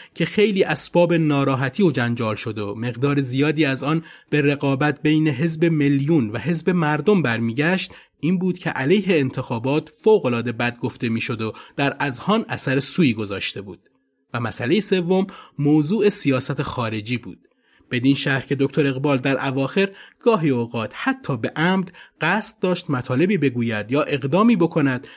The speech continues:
که شوروی‌ها رنجش بیشتری پیدا کنند. به همین خاطر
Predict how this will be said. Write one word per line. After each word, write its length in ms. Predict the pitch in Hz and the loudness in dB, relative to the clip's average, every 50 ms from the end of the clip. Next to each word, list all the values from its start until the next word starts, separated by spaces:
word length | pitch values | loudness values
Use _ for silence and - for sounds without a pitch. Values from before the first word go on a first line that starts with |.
| - - _ | -20 -20 _
که 120 | - - | -6 -4
شوروی‌ها 840 | 135 - - - 139 131 120 120 117 110 110 104 123 185 202 208 202 - - _ - | -2 0 2 2 2 2 2 0 -2 -2 -2 -2 0 2 2 0 0 -6 -18 _ -4
رنجش 520 | 139 135 127 123 120 117 139 143 139 - 139 | -2 0 0 0 0 0 0 0 0 0 -2
بیشتری 540 | 127 131 135 135 - - - 180 151 123 | -2 -2 -2 -2 -2 0 0 0 0 -2
پیدا 340 | 110 - 110 110 104 101 101 | -2 -4 -6 -6 -4 -6 -8
کنند. 380 | - - 110 101 95 104 - - _ - - _ _ _ _ _ _ _ _ _ _ _ _ _ _ _ _ _ _ _ _ _ _ - | -8 -10 -12 -12 -12 -12 -14 -16 _ -20 -20 _ _ _ _ _ _ _ _ _ _ _ _ _ _ _ _ _ _ _ _ _ _ -10
به 100 | 165 143 | -8 -6
همین 260 | 170 208 233 247 226 | -2 2 2 2 2
خاطر 400 | 226 - 208 202 - 214 202 | 2 0 -2 -2 0 0 0